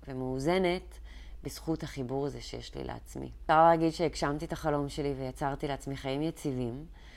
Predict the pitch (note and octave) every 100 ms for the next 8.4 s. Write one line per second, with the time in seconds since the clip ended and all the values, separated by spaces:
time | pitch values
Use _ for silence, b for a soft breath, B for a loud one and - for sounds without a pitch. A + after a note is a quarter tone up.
0 | B B B - D#3 D#3 D#3+ D#3 D3+ E3+
1 | D#3 C#3+ B2+ D3 D3 E3 C#3 D3 C3+ C#3+
2 | C#3+ - C#3 C#3 C#3+ D#3 C#3+ C3+ C3+ D3
3 | - C#3 C3 C#3 C#3 D3+ C#3+ C#3 C#3 C3+
4 | C3 C#3 C3+ C#3 C#3 C#3+ B2 A#2+ - D#3
5 | C3 A2+ B2+ B2+ C#3+ D#3+ D3 B2+ B2 F3+
6 | F#3 F3+ - B B B B B B -
7 | C#3+ C#3+ D3+ D3+ F3 D3+ D#3 D#3+ - C3+
8 | C3+ D#3+ D#3